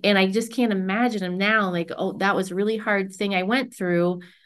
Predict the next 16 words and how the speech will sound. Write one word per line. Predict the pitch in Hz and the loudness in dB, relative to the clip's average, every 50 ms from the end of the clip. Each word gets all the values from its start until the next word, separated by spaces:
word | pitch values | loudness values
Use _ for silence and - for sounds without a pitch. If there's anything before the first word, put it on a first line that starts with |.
| _ _ - | _ _ 0
But | 190 180 | 0 0
if | 180 180 | 2 2
I | 202 220 240 | 0 0 0
hadn't | 233 247 269 269 240 220 190 - | 0 -2 -2 -2 -2 -4 -4 -2
done | - 196 208 247 277 254 | 0 2 2 4 4 2
that, | 202 165 160 165 165 - - - | 2 2 2 2 0 0 0 -2
I | 180 180 | -2 0
wouldn't | 175 190 196 196 226 214 - | 0 0 0 0 -2 -6 -4
be | 180 180 180 | -2 0 0
where | 175 170 170 160 | 0 0 0 0
I | 160 156 | -2 -2
am | - 156 160 165 170 | -2 -4 -4 -4 -2
right | 165 160 156 - | -2 -4 -4 -4
now," | 160 160 156 165 170 | -2 -2 -2 0 0
which | 160 165 - - | -2 -4 -2 -4
is | 160 147 | -4 -4